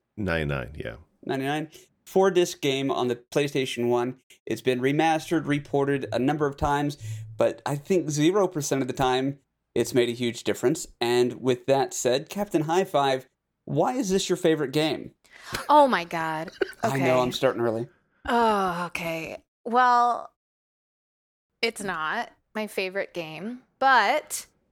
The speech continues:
Speaker 3: I find people either really love it or really hate it.
Speaker 1: Right.
Speaker 3: And I, I land in the middle. I, I'm not obsessed with it, but I still wanted to replay it,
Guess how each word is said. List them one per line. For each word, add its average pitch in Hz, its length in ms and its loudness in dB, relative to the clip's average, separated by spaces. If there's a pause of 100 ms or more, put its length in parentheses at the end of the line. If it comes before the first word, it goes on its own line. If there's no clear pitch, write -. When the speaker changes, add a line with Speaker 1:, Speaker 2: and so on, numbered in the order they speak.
(560)
Speaker 3:
I 226 120 4
find 254 480 -2
people 254 380 -2
either 220 240 -4
really 208 380 -4
love 196 280 -2
it - 360 -4 (100)
or 220 120 -2
really 214 280 -2
hate 214 300 -2
it. 349 240 -2 (540)
Speaker 1:
Right. 214 100 0
Speaker 3:
And 208 520 -2 (160)
I, 247 600 2 (300)
I 254 60 4
land 480 440 2 (100)
in - 20 -4
the 453 180 0
middle. 190 400 -4 (120)
I, 320 440 0 (480)
I'm 269 180 0
not 302 200 2
obsessed 294 580 -2
with 202 140 -2
it, 196 300 -4 (800)
but 220 180 4
I 214 160 2
still 277 560 0
wanted 247 380 -2
to 240 120 -6
replay 208 600 -4
it, - 120 -14